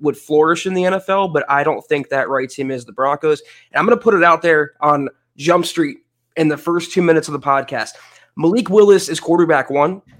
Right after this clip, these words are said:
and I don't think it's close, in my opinion. I, I just, his natural upside, his dual threat ability, his, his athleticism, his legs, his arm, but I heard, according to a report, that he's interviewing really well, and teams are impressed by the way he's,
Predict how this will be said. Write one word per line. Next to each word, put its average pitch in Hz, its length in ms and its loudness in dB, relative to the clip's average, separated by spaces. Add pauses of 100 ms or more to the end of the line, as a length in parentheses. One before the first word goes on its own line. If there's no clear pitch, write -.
and 147 340 -4
I 160 140 2
don't 196 160 -2
think 180 220 -4
it's 156 180 -4
close, - 560 -6 (140)
in 151 120 -4
my 127 160 -2
opinion. 113 420 -12
I, - 140 0
I 156 60 -2
just, 147 200 -10 (680)
his 151 460 -4
natural 175 600 2
upside, 131 480 -2
his 151 120 -6
dual 185 240 -2
threat 170 260 2
ability, 127 520 -4
his, 143 300 -4 (180)
his 151 180 -2
athleticism, 170 840 0
his 147 180 -4
legs, 180 420 2
his 147 120 -4
arm, 165 400 2 (420)
but 143 460 -2 (180)
I 151 220 2
heard, 170 380 -2 (340)
according 156 460 -2
to 156 140 -4
a 139 60 -4
report, 139 640 -2
that 127 440 -6
he's 143 340 -8
interviewing 156 520 2
really 139 220 -4
well, 131 460 -4
and 135 160 -8
teams 165 320 0
are 139 200 -2
impressed 139 460 -4
by 135 100 0
the 135 120 -6
way 139 160 -6
he's, 135 320 -12